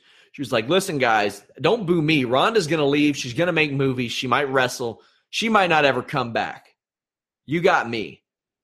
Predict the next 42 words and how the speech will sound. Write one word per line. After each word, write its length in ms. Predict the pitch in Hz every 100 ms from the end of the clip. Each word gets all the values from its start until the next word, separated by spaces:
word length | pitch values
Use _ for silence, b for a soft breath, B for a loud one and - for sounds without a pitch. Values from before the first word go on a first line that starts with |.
| _ _
Hell 280 | - 370 392
yeah. 340 | 143 147 78
It 80 | 117
didn't 220 | 175 214
seem, 280 | 196 214 165
it 100 | 180
didn't 200 | 165 151
seem 240 | - 104
petty 320 | 101 123 147 160
to 80 |
me. 380 | 170 165 165 - _ _ -
It 80 | 131
didn't 240 | 135 123
seem 540 | - 120 110 101 92 - _ _ _ _ _ _ _ _ _ _ _ -
out 180 | 104 113
of 60 |
the 60 | 107
way 220 | 123 143
to 60 | 180
me. 160 | 190
It 100 | 185
seemed 240 | - 226 214
like 240 | 202 -
she 240 | - - 202
said, 260 | 220 165
"You 60 | 190
know 80 | 226
what? 220 | 240 -
I 80 | 233
just 240 | 320 131
beat 220 | 180 269
this 180 | - -
girl. 420 | - 110 87 78 b b b b _ -
I 120 | 202
tried 340 | - 247 233
really 260 | 170 208 226
hard. 480 | 135 131 131 180 190 _ _
I 60 | 139
worked 260 | 131 208 226
my 160 | 196
ass 320 | 113 107 104
off. 300 | 110 104 160